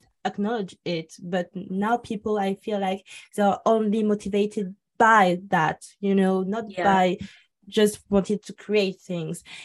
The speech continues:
Speaker 1: And, you know, it's, it's weird.
Speaker 2: It's
Speaker 1: We've
Speaker 2: weird.
Speaker 1: it's weird. Like
Speaker 2: It's so weird. Yeah, it's, it's a hundred percent weird. I had this conversation with my friend the other day where I was like,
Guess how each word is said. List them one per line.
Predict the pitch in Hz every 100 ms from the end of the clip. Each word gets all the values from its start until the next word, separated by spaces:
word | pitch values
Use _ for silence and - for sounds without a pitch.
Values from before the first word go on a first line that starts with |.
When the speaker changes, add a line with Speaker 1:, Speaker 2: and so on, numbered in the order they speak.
| 185
Speaker 1:
And, | 202 202 202
you | 208
know, | 214 202
it's, | - 196 - _
it's | 202 - 226
weird. | 233 269 214 190 180
Speaker 2:
It's | 240 - -
Speaker 1:
We've | 339 247 226
Speaker 2:
weird. | 202 - - - -
Speaker 1:
it's | 330 415 - -
weird. | 466 381 196 - - - - 226
Like | 220 214
Speaker 2:
It's | 233 -
so | 196 185
weird. | 165 151 156 - - _
Yeah, | 175 170 147 - -
it's, | 180 - -
it's | 196 202 -
a | 190
hundred | 208 208
percent | 190 175 160
weird. | 151 135 -
I | 180 165 160 165 165
had | 208
this | 202 -
conversation | 196 180 - 175 175 160
with | 147
my | 156
friend | - 160 151
the | 143
other | 143 139
day | 151 139 135 - _ _
where | 151 139 135
I | 151 143
was | 147
like, | 147 135 -